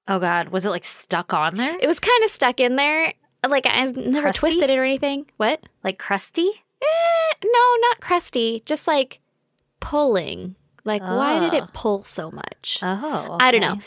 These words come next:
Speaker 2: So then I got in the shower and I was like, "Well, maybe, like, the w-, wet and the heat and whatever will, like, fucking make this other one slip in easier."
Speaker 1: Yeah.
Speaker 2: Um, long story short,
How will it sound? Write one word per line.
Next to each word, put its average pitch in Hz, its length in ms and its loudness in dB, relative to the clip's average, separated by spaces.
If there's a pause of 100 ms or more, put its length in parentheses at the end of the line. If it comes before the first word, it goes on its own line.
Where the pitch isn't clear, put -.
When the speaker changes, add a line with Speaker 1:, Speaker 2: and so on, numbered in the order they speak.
(120)
Speaker 2:
So 285 200 2
then 254 260 2
I 214 60 -2
got 196 180 4
in - 40 -8
the 190 60 -4
shower 311 580 4
and 196 160 0
I 185 60 2
was 190 140 0
like, 180 240 0
"Well, 302 200 4
maybe, 240 300 0
like, 190 240 0
the 180 260 -4
w-, 208 280 -2
wet 214 340 2
and 190 160 0
the 175 60 -2
heat 226 440 -2
and 190 160 -2
whatever 196 400 2
will, 180 120 -2
like, 165 180 0
fucking 180 320 -4
make 190 160 0
this 196 140 -4
other 202 160 0
one 185 160 0
slip 196 320 0
in 208 140 0
easier." 180 460 -2 (140)
Speaker 1:
Yeah. 196 300 0 (200)
Speaker 2:
Um, 214 440 2 (260)
long 185 320 0
story 226 240 2
short, 180 320 2